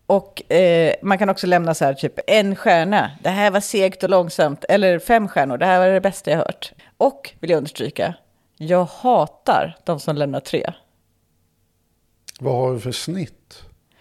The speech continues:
Speaker 1: Fyra komma sex, tror jag.
Speaker 2: Det är ju,
Speaker 1: Det är bra.
Speaker 2: det är ju bra.
Speaker 1: Jag skulle hellre ha fem komma noll.
Speaker 2: Mm.
Speaker 1: Men, ehm, de som lä-,
Speaker 2: Då ser
Speaker 1: lämnar
Speaker 2: det fejkat ut, tycker jag.
Speaker 1: Jag, jag förstår varför man vill gå in och lägga en recension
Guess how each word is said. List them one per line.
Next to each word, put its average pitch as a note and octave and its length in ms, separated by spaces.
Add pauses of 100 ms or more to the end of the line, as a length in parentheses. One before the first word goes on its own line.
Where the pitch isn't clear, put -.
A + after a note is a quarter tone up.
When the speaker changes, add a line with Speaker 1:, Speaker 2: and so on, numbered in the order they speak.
(240)
Speaker 1:
Fyra G3 240
komma D3 160
sex, - 380 (720)
tror - 120
jag. - 80
Speaker 2:
Det F2+ 40
är G#2 40
ju, C3 440 (100)
Speaker 1:
Det D#3+ 60
är - 40
bra. E3 240
Speaker 2:
det C#3+ 60
är C3 40
ju B2 280
bra. F#2 240
Speaker 1:
Jag D3 100
skulle G3+ 180
hellre F#3 200
ha F3 40
fem E3+ 200
komma D3+ 160
noll. E3 220 (180)
Speaker 2:
Mm. A#2 120 (100)
Speaker 1:
Men, D3+ 280 (280)
ehm, D#3+ 600 (160)
de G#3 300
som G#3+ 200
lä-, F#3 80
Speaker 2:
Då A#2+ 140
ser A3 120
Speaker 1:
lämnar G#3+ 180
Speaker 2:
det G3 60
fejkat C#3+ 680
ut, G#2 140
tycker - 240
jag. F#2 120
Speaker 1:
Jag, F#3 60 (100)
jag A#3+ 120
förstår D4 720
varför B3 260
man A#3+ 160
vill A#3 140
gå A3+ 100
in F3 260
och - 120
lägga G3 580
en D#3 60
recension D3 800